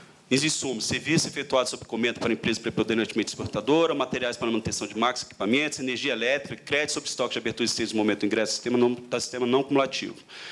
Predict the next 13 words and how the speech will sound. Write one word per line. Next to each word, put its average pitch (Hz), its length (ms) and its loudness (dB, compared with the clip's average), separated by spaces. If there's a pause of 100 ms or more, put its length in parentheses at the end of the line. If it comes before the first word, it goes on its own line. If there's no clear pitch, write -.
(300)
Uma 147 160 4
empresa 156 500 -2 (120)
de 151 80 -4
fabricação 147 500 0
de 139 60 -6
móveis. 98 400 -2 (180)
É 120 60 -4
importante 190 340 2
fazer 175 220 2
também 165 240 2
um 170 40 4
destaque 131 440 -2
aqui. 90 260 -10